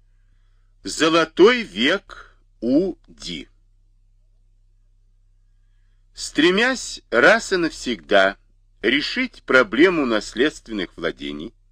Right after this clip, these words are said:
У Ди ввёл новый порядок наследования статуса ванов и хоу. Отныне запрещалось передавать своё владение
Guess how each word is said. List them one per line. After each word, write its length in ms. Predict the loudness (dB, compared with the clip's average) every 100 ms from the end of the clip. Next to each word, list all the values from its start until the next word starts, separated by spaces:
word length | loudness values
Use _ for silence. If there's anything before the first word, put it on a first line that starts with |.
| _ _ _ _ _ _ _ _ _ _
У 300 | 0 2 2
Ди 500 | -2 -6 -4 -4 -4 -10 _ _ _
ввёл 680 | -14 -14 -4 2 4 2 -4 -10
новый 540 | -4 2 2 0 -4
порядок 720 | 0 0 4 2 2 -6 _ _
наследования 1040 | -4 -2 -2 -6 -6 -6 -4 -6 -6 -6 -8
статуса 1080 | -12 -8 0 0 0 -10 -14 -6 -4 -4 -6 _ _ _ _
ванов 720 | -8 2 4 4 0 -6 -8 _ _
и 100 | -16
хоу. 560 | -16 -10 -8 -8 -12 _ _ _ _ _ _ _ _ _ _ _ _ _ _ _ _ _ _ _ _ _
Отныне 580 | 2 2 2 -2 0 -2
запрещалось 1080 | -2 -4 -4 -8 -8 -2 2 2 0 -6 -12
передавать 720 | -6 -4 2 2 4 4 4 -2
своё 480 | -8 -2 0 0
владение 800 | -2 -4 -6 -6 -6 -4 -4 -6